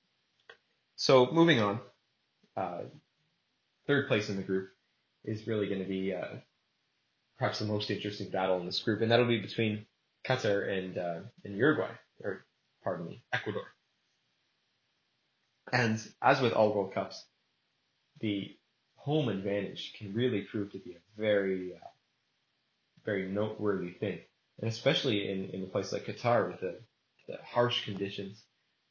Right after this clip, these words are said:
where maybe the stadiums will be an atmosphere unlike we've ever really seen before. And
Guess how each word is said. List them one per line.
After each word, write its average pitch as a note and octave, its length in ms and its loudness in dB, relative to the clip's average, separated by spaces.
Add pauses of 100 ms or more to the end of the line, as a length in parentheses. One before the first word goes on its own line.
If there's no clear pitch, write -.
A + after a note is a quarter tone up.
(260)
where F#2 380 -2 (760)
maybe A#2+ 260 0
the B2 80 -8
stadiums G#2 600 -4
will F#2+ 80 -10
be F2+ 180 -8
an F2 140 -14
atmosphere G#2+ 500 -6
unlike G2 300 -6 (220)
we've F#2 140 -6
ever G#2+ 200 -2
really G2 280 -2
seen A2 300 -4
before. G2+ 500 -2 (1400)
And G#2 340 -4